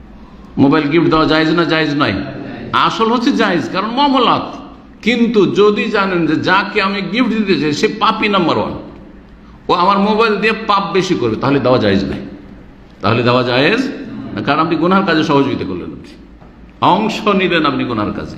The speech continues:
জীবিত বিষয়গুলি জানতে হবে। তো আপনি মিষ্টি খাওয়াইতে পারেন, কোনো অসুবিধা, এটা বেদাত না। আবার কিছু চরমপন্থী মুফতি আছে, কোথায় আছেন? নবী সাল্লাল্লাহু আলাইহি ওয়াসাল্লাম, সাহাবীরা তো কোরআন শিখেছেন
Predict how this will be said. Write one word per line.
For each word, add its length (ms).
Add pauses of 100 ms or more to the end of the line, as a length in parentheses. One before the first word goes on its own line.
(100)
জীবিত 200
বিষয়গুলি 360
জানতে 280
হবে। 140 (2000)
তো 80
আপনি 360
মিষ্টি 300
খাওয়াইতে 320
পারেন, 200
কোনো 160
অসুবিধা, 300
এটা 100
বেদাত 300
না। 120 (400)
আবার 140
কিছু 200
চরমপন্থী 520
মুফতি 360
আছে, 180 (1000)
কোথায় 240
আছেন? 220
নবী 160
সাল্লাল্লাহু 0
আলাইহি 80
ওয়াসাল্লাম, 260
সাহাবীরা 300
তো 180
কোরআন 280
শিখেছেন 420